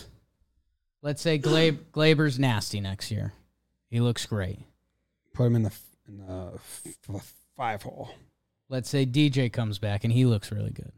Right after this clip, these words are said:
Speaker 2: He's like twenty eighteen, twenty, or twenty twenty,
Speaker 1: Even
Speaker 2: twenty.
Speaker 1: last year in the summer when he, when he was good.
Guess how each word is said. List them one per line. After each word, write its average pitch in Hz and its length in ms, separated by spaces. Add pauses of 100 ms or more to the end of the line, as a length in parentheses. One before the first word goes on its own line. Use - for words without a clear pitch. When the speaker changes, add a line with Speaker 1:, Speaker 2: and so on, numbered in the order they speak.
(260)
Speaker 2:
He's 135 280
like 113 160
twenty 117 480
eighteen, 123 380
twenty, 120 320
or 117 160
twenty 113 600 (120)
twenty, 131 400
Speaker 1:
Even 131 420
Speaker 2:
twenty. 135 240
Speaker 1:
last 151 120
year 143 120
in 139 80
the 135 80
summer 131 400 (100)
when 104 120
he, 107 180 (300)
when 110 140
he 117 60
was 127 260
good. 101 280